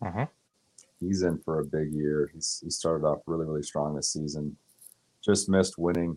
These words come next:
Speaker 2: at the, uh, Tournament of Champions, and he's shown great form in his couple events since then. So I do like, I do like Niemann, eighty-eight hundred, and then, you know, I just kinda have to fade, given my strategy this week,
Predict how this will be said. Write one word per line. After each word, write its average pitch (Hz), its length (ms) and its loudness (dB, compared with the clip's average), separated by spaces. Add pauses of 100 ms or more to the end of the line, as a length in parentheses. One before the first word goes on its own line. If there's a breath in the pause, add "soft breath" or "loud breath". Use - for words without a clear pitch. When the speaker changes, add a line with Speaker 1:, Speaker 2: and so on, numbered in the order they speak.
(160)
Speaker 2:
at 78 220 -2
the, 78 220 -2
uh, 76 120 4
Tournament 85 280 -2
of - 40 -12
Champions, 80 560 -4
and 71 240 -6
he's 82 140 -6
shown 78 240 -2
great 76 260 -2
form 78 240 -2
in 73 60 -4
his 71 100 -8
couple 78 280 -4
events 73 300 -2
since 76 200 -4
then. - 260 -14
So - 320 -4 (640)
I 95 60 2
do 117 280 10
like, 95 280 10 (160)
I 92 80 -2
do 104 140 4
like 95 220 8
Niemann, 87 520 2
eighty-eight 82 340 2
hundred, 80 360 -2
and 73 140 -6
then, 73 140 -8 (1000)
you 82 60 -8
know, 80 80 0
I 80 80 4
just 107 220 -4
kinda 113 180 4
have 87 340 0
to 82 120 -6 (120)
fade, 78 480 6 (220)
given 82 220 0
my 78 160 0
strategy 78 460 0
this 73 200 -6
week, 78 220 -4